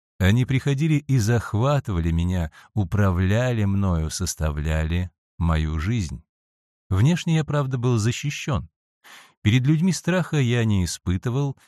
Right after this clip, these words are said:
это усвоили и мои однокашники, и относились ко мне с тайным уважением, часто вызывавшим у меня улыбку. Если я хотел, я мог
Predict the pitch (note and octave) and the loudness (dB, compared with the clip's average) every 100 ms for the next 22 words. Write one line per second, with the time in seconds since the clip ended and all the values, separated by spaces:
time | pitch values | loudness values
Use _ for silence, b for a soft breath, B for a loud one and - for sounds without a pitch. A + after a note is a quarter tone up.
0 | b G#2 G#2 G#2 - G#2+ A2 A2 G2+ G2+ | b -4 -2 -2 -2 -2 0 0 -2 0
1 | G#2+ G#2+ G#2 G2+ F#2 F2 F2 B2 C#3+ - | 0 2 2 2 0 -2 -2 -2 -4 -4
2 | C#3+ - C#3+ G2+ A#2+ D3 D#3 - D3+ - | -6 -2 -4 0 -2 0 -4 -2 -4 -2
3 | C3 B2+ C3 - F#2 F2 F2+ G2+ A#2+ D3 | -2 0 -2 -2 0 2 2 0 0 0
4 | E3 D3+ F2+ D2+ C#2 B B - F#2+ F#2 | 0 0 0 -2 -4 B B 0 0 0
5 | - A2 G#2+ G2 F2 E2+ - A2+ A2+ G#2 | -2 0 2 2 2 0 -2 -2 0 2
6 | E2 F2 A2 D#3 C#3+ - C#2+ - _ _ | 2 2 0 0 -2 -6 -8 -8 _ _
7 | _ _ - F#2 F2 F2 F#2 F2+ F#2+ F#2+ | _ _ -10 -2 0 0 0 -2 -2 -4
8 | D#3+ D#3 A#2 A#2+ C3+ | -2 -2 0 0 -2